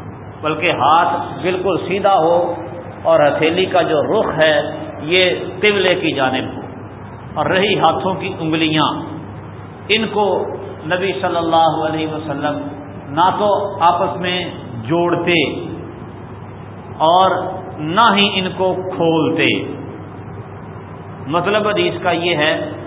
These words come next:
کہ تکلفاً ہاتھوں کی انگلیوں کو نہ جوڑنا ہے، نہ تکلفاً ان کو کھولنا ہے، بلکہ ہاتھوں کی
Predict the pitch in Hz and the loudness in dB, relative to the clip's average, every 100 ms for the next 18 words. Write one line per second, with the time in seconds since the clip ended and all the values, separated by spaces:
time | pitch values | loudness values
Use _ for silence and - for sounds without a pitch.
0 | - - 214 - 220 - 240 262 254 208 | -10 -4 -2 0 0 2 2 4 2 2
1 | 180 175 151 110 - - - - - - | 2 2 0 -4 -8 -10 -12 -12 -12 0
2 | 147 156 185 180 185 180 180 185 180 185 | 2 4 2 0 -2 -4 -4 -4 -2 0
3 | 180 180 143 147 143 180 160 156 156 - | 0 0 0 -2 0 2 2 2 0 -4
4 | - - 180 220 196 208 196 185 185 175 | -8 -6 2 2 2 0 0 0 0 0
5 | 170 165 156 160 - 135 135 131 123 - | -2 -2 -2 -4 -4 -4 -4 -4 -6 -6
6 | - - - - - - 202 220 214 208 | -10 -12 -12 -14 -14 -6 0 2 4 4
7 | 160 151 170 202 208 202 | 4 4 4 4 0 -2